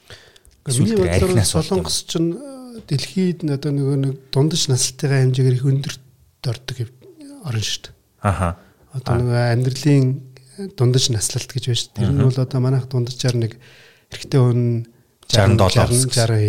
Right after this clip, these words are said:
Speaker 2: хэд. Мгм. Эрэгтэй хүн нэг даалгавар
Speaker 1: Тий. гурван.
Speaker 2: Тэ?
Speaker 1: Мгм.
Speaker 2: А,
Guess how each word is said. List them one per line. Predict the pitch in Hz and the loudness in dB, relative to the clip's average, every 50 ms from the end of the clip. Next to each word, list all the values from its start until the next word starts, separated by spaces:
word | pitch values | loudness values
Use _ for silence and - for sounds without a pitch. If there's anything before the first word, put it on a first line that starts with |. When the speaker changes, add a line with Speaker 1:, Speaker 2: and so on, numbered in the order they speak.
| 104 | 0
Speaker 2:
хэд. | - - - _ - - - - - - | -2 -6 -18 _ -20 -20 -16 -6 -2 0
Мгм. | 117 | 2
Эрэгтэй | 120 98 - - - 135 123 | 2 2 0 2 2 4 4
хүн | 127 123 120 | 4 4 2
нэг | 117 117 - | 0 0 0
даалгавар | 117 113 110 123 113 107 107 104 101 98 101 | -2 -2 0 0 0 0 0 0 -2 -2 -2
Speaker 1:
Тий. | 98 113 90 82 78 | 0 0 0 0 -2
гурван. | - - - - - _ - | -6 -12 -18 -20 -20 _ 2
Speaker 2:
Тэ? | 123 123 127 131 - - - - - - - | 4 4 4 4 0 -6 -18 -20 -20 -8 -4
Speaker 1:
Мгм. | 104 98 92 95 92 123 | -4 -2 -2 -2 -4 -2
Speaker 2:
А, | 110 107 110 110 113 113 110 110 120 | -2 -2 -2 -2 -2 -2 -4 -4 -6